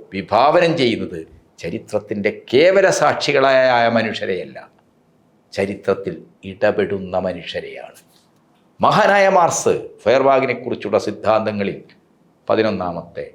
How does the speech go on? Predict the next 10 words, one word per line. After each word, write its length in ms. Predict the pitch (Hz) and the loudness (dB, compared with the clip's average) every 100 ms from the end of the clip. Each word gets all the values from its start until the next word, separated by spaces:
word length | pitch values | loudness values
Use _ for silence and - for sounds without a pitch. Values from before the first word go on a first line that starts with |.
| _ | _
പോയിന്റായി 520 | 101 131 143 117 98 87 - | 0 0 2 0 0 -4 -10
കുറിച്ചിട്ടത് 580 | 92 - 98 113 131 190 254 - - _ _ - | -12 -10 -6 -2 2 2 0 -10 -20 _ _ -18
ലോകത്തെ 680 | 85 90 117 117 120 120 110 | -6 0 0 0 -2 2 2
വ്യാഖ്യാനിക്കുന്ന 840 | 101 107 110 - 131 143 151 135 123 101 | 4 4 2 0 0 2 -2 0 0 0
തത്വചിന്തയല്ല, 760 | 85 92 95 87 92 95 98 127 175 - - - _ _ | -4 -8 -8 -6 -4 -4 0 0 0 -4 -18 -20 _ _
ലോകത്തെ 720 | 85 90 104 104 101 - 104 104 95 - - _ - | -4 0 0 0 -4 0 2 2 2 -4 -16 _ -8
മാറ്റി 380 | 95 113 120 131 127 | -2 -2 -2 -8 -8
തീർക്കുന്ന 380 | 107 104 - 98 98 | -6 -8 -6 -4 -2
തത്വചിന്തയാണ് 800 | - - 95 95 95 92 92 92 82 - _ 82 | -4 -6 -8 -6 -4 -2 -4 -6 -12 -16 _ -16
നമുക്ക് 460 | 85 92 - 110 | -14 -14 -6 2